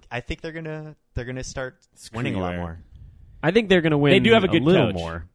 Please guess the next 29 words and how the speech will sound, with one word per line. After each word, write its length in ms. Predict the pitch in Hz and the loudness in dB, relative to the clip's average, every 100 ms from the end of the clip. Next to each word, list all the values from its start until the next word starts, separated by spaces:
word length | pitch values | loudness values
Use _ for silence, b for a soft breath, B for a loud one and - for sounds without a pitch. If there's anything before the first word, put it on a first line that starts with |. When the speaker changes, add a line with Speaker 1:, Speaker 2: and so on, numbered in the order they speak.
| _ - | _ -2
Speaker 3:
but 200 | 113 - | 0 2
probably 240 | 127 107 | 2 0
not. 220 | 98 85 | -4 -8
Th-, 100 | - - | -8 0
I 120 | 156 | 2
don't 140 | 180 | 4
think 120 | 131 | 2
they're 120 | 110 95 | -2 -2
a 40 | |
playoff 360 | 98 87 85 - | -4 -6 -8 -6
team. 100 | - | -6
Speaker 1:
Do 40 | |
you 60 | 180 | -6
think 220 | 180 165 | -6 -6
they're 100 | 151 | -6
gonna 160 | 139 | -6
have 80 | 120 | -6
a 80 | 113 | -6
better 260 | 104 101 98 | -4 -4 -4
record 300 | 98 101 90 | -6 -8 -12
than 160 | 90 | -12
us 320 | 90 85 - - | -10 -10 -10 -12
at 80 | - | -14
the 80 | 95 | -16
end 120 | 87 | -16
of 60 | 80 | -18
the 60 | |
season, 320 | - 87 90 | -18 -18 -16
Dan? 240 | 80 85 | -16 -18